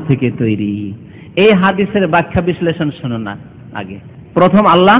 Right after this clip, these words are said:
নবীর নূর তৈরি করলেন, তাই না? আর এই নূর থেকে আবার সমস্ত সৃষ্টি জগৎ। তাহলে নবীর নূর দিয়ে অন্য মানুষরাও, নবীর নূর দিয়ে জিনও,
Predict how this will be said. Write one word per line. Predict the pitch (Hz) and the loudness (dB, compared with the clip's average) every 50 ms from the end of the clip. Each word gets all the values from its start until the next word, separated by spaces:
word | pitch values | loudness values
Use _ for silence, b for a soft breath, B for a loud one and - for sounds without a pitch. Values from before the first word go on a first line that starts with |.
| - - | 2 0
নবীর | 151 151 160 160 165 160 151 | -2 0 0 2 0 0 0
নূর | 151 147 127 - | 0 0 -2 -2
তৈরি | 131 120 117 | -2 -2 -2
করলেন, | 113 113 110 110 107 104 | -4 -6 -6 -6 -6 -6
তাই | 117 147 170 | -4 -4 -4
না? | 208 226 - - - - - - - | -4 -6 -10 -16 -20 -20 -20 -10 -4
আর | - 139 156 170 - | -2 0 0 0 2
এই | 165 185 208 | 2 4 4
নূর | 202 214 220 208 | 6 6 4 4
থেকে | 202 208 202 190 208 | 4 4 4 4 4
আবার | 190 185 175 185 196 240 294 - - - - - - - - - - - - - | 4 4 6 6 4 4 2 -2 -8 -16 -16 -18 -18 -18 -20 -20 -20 -8 -2 0
সমস্ত | 202 226 233 214 - - | 2 2 2 2 4 2
সৃষ্টি | 214 202 - 214 214 190 - - 208 | 2 4 4 2 2 0 0 0 0
জগৎ। | 156 151 131 131 127 - | 2 2 2 0 0 0
তাহলে | 156 160 170 170 | 0 0 0 0
নবীর | 165 165 170 175 185 196 190 | 0 0 0 2 2 2 2
নূর | 185 190 202 196 190 | 4 4 4 4 4
দিয়ে | 175 165 185 196 214 | 4 4 4 4 4
অন্য | 208 156 160 165 170 170 | 2 0 0 0 0 0
মানুষরাও, | 160 147 143 151 156 156 - 151 165 175 190 196 - - - - - - - - 147 | 0 0 0 0 -2 -2 0 0 2 2 0 0 -4 -8 -16 -18 -20 -12 -4 2 4
নবীর | 151 165 180 190 202 190 | 4 6 6 6 6 6
নূর | 190 202 202 190 | 6 6 6 6
দিয়ে | 180 185 190 196 190 | 6 6 6 4 4
জিনও, | 156 147 151 151 160 170 | 4 4 4 4 6 4